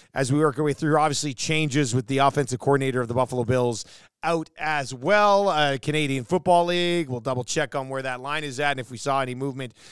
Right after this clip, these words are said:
yesterday. Full slate in the, uh, N H L as well. I do wanna get Huss's thoughts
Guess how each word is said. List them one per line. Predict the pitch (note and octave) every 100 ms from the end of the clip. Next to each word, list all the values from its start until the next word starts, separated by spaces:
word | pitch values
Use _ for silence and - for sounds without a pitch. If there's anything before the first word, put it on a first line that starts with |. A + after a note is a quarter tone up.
| -
yesterday. | C3 F3 F3 F3 E3+ E3+
Full | - F#3+ F#3+
slate | - D#3 F3 F3
in | D#3+ D#3 D3
the, | C#3 C3+
uh, | C3
N | D3 E3+
H | D#3 -
L | D#3 D#3 D3
as | A#2+
well. | C3 D#3+
I |
do | D#3
wanna | E3 C#3+
get | C3
Huss's | A#2 D3+ C3+ -
thoughts | C#3+ C3+